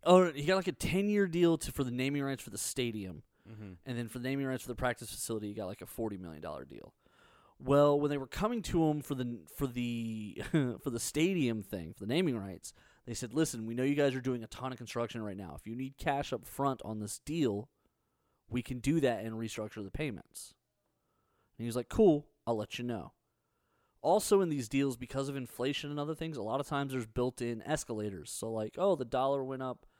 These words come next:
Speaker 1: seven percent, so the deal needs to increase by two percent. Um,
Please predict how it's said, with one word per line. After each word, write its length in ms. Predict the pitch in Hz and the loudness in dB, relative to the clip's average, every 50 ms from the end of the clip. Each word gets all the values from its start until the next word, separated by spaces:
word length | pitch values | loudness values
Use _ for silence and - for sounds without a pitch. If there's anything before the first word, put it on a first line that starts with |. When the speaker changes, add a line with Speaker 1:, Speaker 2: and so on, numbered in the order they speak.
| _ _ _ _ | _ _ _ _
Speaker 1:
seven 440 | - - - - 139 131 131 135 123 | -12 -8 -4 0 0 0 -2 -2 -6
percent, 480 | - 117 - - 143 139 117 - - | -6 -8 -6 -6 -6 -6 -6 -8 -10
so 120 | - - 120 | -8 -8 -6
the 120 | 110 120 | -6 -6
deal 260 | 110 120 123 123 123 | -4 -2 -2 -2 -2
needs 220 | 123 123 120 104 - | -2 -4 -6 -6 -6
to 100 | - 123 | -6 -6
increase 440 | 107 117 120 107 - 117 110 104 - | -6 -6 -8 -8 -6 -6 -6 -6 -6
by 160 | - 104 95 | -8 -8 -8
two 200 | 98 - - 113 | -8 -6 -8 -8
percent. 400 | - - 92 - - 87 69 - _ _ _ _ _ _ _ - - - - - - _ - | -6 -8 -10 -10 -12 -14 -14 -14 _ _ _ _ _ _ _ -20 -20 -20 -20 -20 -20 _ -2
Um, 680 | 139 127 127 131 131 127 127 123 123 123 127 123 117 | 2 2 4 4 2 0 -2 -4 -6 -6 -8 -8 -10